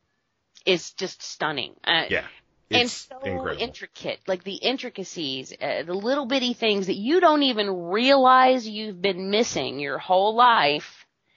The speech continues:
Speaker 1: Like, I've never, like, I, I was actually going, "Huh, I never knew that I needed to see men walking up cogs to make chains rise so that you could raise,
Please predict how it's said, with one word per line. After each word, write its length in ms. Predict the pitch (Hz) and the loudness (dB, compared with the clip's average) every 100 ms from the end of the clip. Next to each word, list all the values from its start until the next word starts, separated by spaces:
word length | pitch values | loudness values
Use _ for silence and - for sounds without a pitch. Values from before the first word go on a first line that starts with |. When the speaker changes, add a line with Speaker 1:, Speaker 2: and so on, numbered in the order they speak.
| _ _ _ _ _ - | _ _ _ _ _ -2
Speaker 1:
Like, 160 | 190 | 2
I've 340 | 202 233 277 254 | 4 4 2 0
never, 320 | 254 254 208 | -2 -2 -2
like, 380 | 214 208 - - _ _ - - _ _ _ 117 _ _ _ - | 2 2 0 -14 _ _ -18 -18 _ _ _ -20 _ _ _ 0
I, 200 | 285 - | 2 2
I 140 | 220 233 | 2 0
was 140 | 226 | 2
actually 320 | 233 - 226 | 0 0 -10
going, 260 | 214 196 196 | -8 -10 -12
"Huh, 300 | - 453 175 - _ _ _ _ _ _ _ _ _ - | -2 0 0 -4 _ _ _ _ _ _ _ _ _ -4
I 160 | 202 220 | 0 2
never 320 | 254 285 339 | 0 0 -2
knew 320 | 320 453 403 226 | -4 -4 -4 -2
that 100 | 196 | 0
I 140 | 175 | 0
needed 460 | 185 190 196 170 _ | -2 -8 -6 -10 _
to 120 | 180 | -16
see 280 | - 220 190 | -14 -14 -12
men 420 | 180 180 170 160 | -10 -8 -8 -8
walking 640 | 156 143 - 160 147 147 - _ - | -6 -6 -6 -8 -8 -12 -16 _ -2
up 200 | 156 - - | -2 -2 -14
cogs 680 | - 196 143 120 143 - - | 0 2 4 2 -2 -18 -16
to 180 | - 156 | -12 -6
make 320 | 156 139 - | -4 -6 -8
chains 580 | - 180 170 160 151 147 | -8 -4 -4 -4 -8 -12
rise 800 | 147 139 127 127 120 135 156 - | -2 2 4 2 0 -6 -14 -16
so 280 | - 156 151 | -8 -6 -4
that 220 | 147 - | -6 -8
you 220 | 156 151 | -10 -12
could 340 | - 170 147 | -8 -8 -8
raise, 440 | 127 139 143 143 | -10 -4 -2 -2